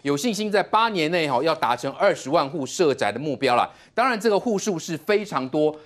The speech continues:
是需要时间的，毕竟盖房子没有那么快。但问题是，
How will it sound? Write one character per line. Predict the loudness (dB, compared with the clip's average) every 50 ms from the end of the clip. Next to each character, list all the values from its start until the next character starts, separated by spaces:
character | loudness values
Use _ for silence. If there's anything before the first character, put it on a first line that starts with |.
| _
是 | _ -8 -8
需 | -8 -6 -6 -4 -2 2
要 | 4 4 4 4 0
时 | -4 -10 -4 -4 -4
间 | 0 0 0 0 2
的， | 0 0 -2 -2 -6
毕 | -8 -6
竟 | -4 -4 0
盖 | 2 2 2
房 | 2 0 -4 -4
子 | -6 -6 -8 -8 -8 _
没 | -8 -4 -4 -4 -2
有 | -2 -2 -2 -2
那 | -2 -2 -2
么 | -2 -4
快。 | 0 2 0 0 0 -2 -16 -20 -6 _
但 | 0 0 2
问 | 0
题 | 0 -2
是， | -2 -4 -4 -6